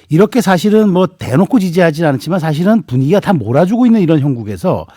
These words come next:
그래도 지지율이 저거밖에 아-, 아직 안 나오는 것에 대한 약간의 회의감들이 있는 것 같아요. 그래서, 그래-, 그래서 저는 이제 나경원 의원의 자꾸 이제 나경원 의원의 출마가 외생 변수가 실제로 사실은 가장 중요한 경선판의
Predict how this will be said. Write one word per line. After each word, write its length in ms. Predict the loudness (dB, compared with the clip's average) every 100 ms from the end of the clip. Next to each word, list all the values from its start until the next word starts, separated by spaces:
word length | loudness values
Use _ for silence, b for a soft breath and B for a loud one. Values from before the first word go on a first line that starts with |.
| B B B B B B
그래도 380 | 0 2 4 2
지지율이 420 | -2 -4 -2 -2
저거밖에 440 | -2 -4 -6 -6
아-, 120 | -10 -10
아직 280 | -12 -12 -12
안 240 | -10 -4 -2
나오는 420 | -2 0 0 0
것에 380 | -2 -2 -4 -2
대한 280 | 0 -2
약간의 380 | -4 -8 -4 0
회의감들이 420 | 2 2 0 0
있는 200 | -2 -2
것 100 | -4
같아요. 320 | -6 -10 -10 -4
그래서, 240 | -2 0
그래-, 160 | -2 -2 B B B
그래서 200 | -4 0
저는 200 | 0 0
이제 80 | 0
나경원 440 | -2 0 2 4
의원의 340 | 4 2 0 -2
자꾸 260 | -8 -4 0
이제 180 | 0 -2 b b b -8
나경원 460 | -2 2 4 6
의원의 200 | 4 2
출마가 640 | -2 -2 -2 0 0 -2 b b b
외생 420 | 0 2 4 4
변수가 580 | 4 2 0 0 2 0 b b
실제로 500 | -16 -14 -10 -6 -4
사실은 420 | -4 -2 -2 -2 -4
가장 340 | -12 -4 -4 -2
중요한 360 | 0 2 2
경선판의 680 | -2 -6 -6 -2 -2 -2